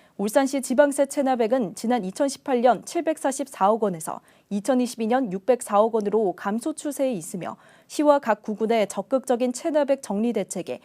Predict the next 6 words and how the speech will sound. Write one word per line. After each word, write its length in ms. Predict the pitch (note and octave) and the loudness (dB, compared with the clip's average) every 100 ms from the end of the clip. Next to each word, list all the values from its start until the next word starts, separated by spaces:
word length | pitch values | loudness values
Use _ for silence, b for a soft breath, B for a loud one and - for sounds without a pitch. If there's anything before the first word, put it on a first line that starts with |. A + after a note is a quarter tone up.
| b - | b -6
효과를 280 | D#4 C#4+ C#4 | 0 2 2
거두고 380 | B3+ F#3+ A#3+ A#3+ | 0 -4 -2 -4
있는 220 | G#3+ G#3 | -4 -4
것으로 380 | G3 F3 F3 E3+ | -4 -4 -6 -8
분석되고 640 | - A3 B3+ C4 G#3 F3+ | -4 -4 -2 -4 -8 -4
있습니다. 440 | F3+ - E3+ - | -6 -6 -16 -16